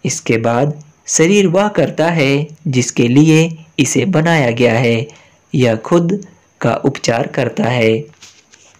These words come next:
बीमारी से छुटकारा पाने के लिए आपको जूझने की ज़रूरत नहीं होती है, बस नकारात्मक विचारों को बाहर निकालने की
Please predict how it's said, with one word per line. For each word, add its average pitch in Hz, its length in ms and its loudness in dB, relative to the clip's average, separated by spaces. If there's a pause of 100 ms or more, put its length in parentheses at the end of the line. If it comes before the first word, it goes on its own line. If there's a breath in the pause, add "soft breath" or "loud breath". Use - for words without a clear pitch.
(1600)
बीमारी 135 520 2
से 214 260 2
छुटकारा 160 540 0
पाने 156 380 0
के 139 180 2
लिए 117 400 0 (280)
आपको 139 640 0 (100)
जूझने 160 460 4
की 190 180 -2
ज़रूरत 139 540 2
नहीं 160 260 2
होती 117 320 0
है, 113 300 0 (340)
बस 151 440 0 (160)
नकारात्मक 160 600 -2
विचारों 156 480 -2
को 151 160 0
बाहर 120 320 0
निकालने 120 580 -2
की 147 320 2